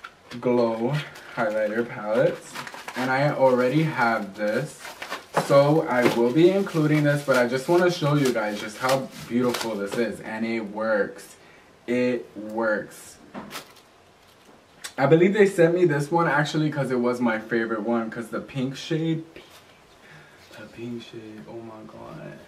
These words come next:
It's, like, really peach. Not really, but it's, like,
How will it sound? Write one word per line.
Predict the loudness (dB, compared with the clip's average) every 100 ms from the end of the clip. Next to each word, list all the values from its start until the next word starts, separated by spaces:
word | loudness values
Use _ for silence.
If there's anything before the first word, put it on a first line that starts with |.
| -18 -18 -20 -20 -20
It's, | -14
like, | -10 -10 -4
really | -2 -2
peach. | -4 -8 -8 -10 -20 -20 -20 -12
Not | -8 -6 -6
really, | -6 -4 -6
but | -6 -8
it's, | -10
like, | -10 -8 -10